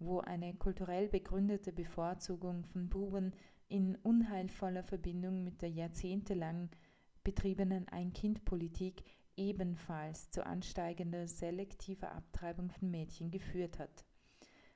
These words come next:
Einige der wahrscheinlichen Folgen solcher demografischen Fehlentwicklungen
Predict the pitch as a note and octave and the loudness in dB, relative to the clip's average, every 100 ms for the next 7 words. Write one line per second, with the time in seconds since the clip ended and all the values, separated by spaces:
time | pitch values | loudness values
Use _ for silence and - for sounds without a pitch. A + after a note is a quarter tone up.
0 | _ - A3+ B3+ A#3+ G#3 G3+ F3+ F#3+ - | _ 2 4 6 4 4 4 4 0 0
1 | F3 G3 F#3 E3 E3 D#3+ - E3 E3 F3+ | 2 2 2 0 -4 -2 0 0 0 0
2 | F3+ E3+ E3 F3 E3+ F3 E3+ E3+ E3 E3 | 2 2 2 -2 0 -2 0 -2 -2 -4
3 | - F3 E3+ G3 F#3+ E3+ - E3+ E3 E3+ | -2 -2 0 0 2 0 -2 -4 -2 -2
4 | E3+ | 0